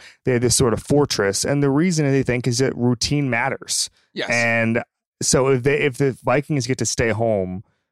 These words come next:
Speaker 1: again, routine matters, and, and, and they have the practice facility and all that stuff. But getting back to this specific game, I'm curious your impressions of what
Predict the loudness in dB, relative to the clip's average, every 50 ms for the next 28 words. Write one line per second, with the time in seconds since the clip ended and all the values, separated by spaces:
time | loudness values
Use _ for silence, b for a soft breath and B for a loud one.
0 | _ _ _ _ _ -6 -4 -2 0 0 0 0 0 0 0 0 0 0 -2 0
1 | 0 0 0 0 0 -2 -4 -6 -6 -6 -4 -2 -2 -2 -2 -4 -4 -4 -2 -2
2 | -2 -2 0 0 0 0 -2 -2 -2 -2 -2 -4 -4 -6 -8 -10 -8 -6 -2 -2
3 | 0 0 0 0 0 0 0 0 0 -2 -4 -4 -6 -6 -6 -6 -4 -2 0 0
4 | 0 0 B B B B B B 2 2 4 4 4 2 2 0 0 0 0 0
5 | 0 0 -2 0 0 2 0 0 2 0 -2 -2 -2 -2 -2 0 0 0 -2 -2
6 | -4 -8 -10 _ _ _ _ _ _ _ _ _ _ _ _ _ _ _ _ _
7 | _ _ -20 -16 -8 -4 -2 0 0 0 0 -2 0 0 2 4 4 4 4 2
8 | 2 2 2 2 2 2 2 0 0 0 0 0 -2 -2 -2 -2 -2 -4 -6 -4
9 | -2 0 2 2 2 2 0 -2 -4 -10 -16 -20 -20 _ _ -14 -12 -6 -2 0
10 | 0 0 0